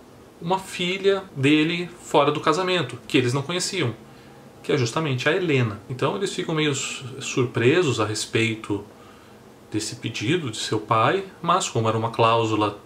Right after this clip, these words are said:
testamentária, eles teriam que aceitar. Dona Úrsula foi mais reticente, não estava gostando muito da ideia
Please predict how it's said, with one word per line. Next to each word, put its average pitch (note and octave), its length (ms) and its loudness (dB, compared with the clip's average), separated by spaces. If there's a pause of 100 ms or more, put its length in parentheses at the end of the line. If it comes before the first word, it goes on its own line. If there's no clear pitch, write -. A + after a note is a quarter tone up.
testamentária, D3+ 840 0
eles E3+ 420 -4
teriam C3+ 320 0
que C#3 340 -6 (480)
aceitar. B2+ 720 0 (140)
Dona C3+ 260 4
Úrsula E3+ 580 0 (160)
foi D3+ 200 4
mais D3+ 340 2
reticente, C3+ 880 0 (840)
não B2 240 0
estava D3+ 300 2
gostando D3 380 2
muito D3 280 -2
da D3 120 4
ideia B2+ 540 2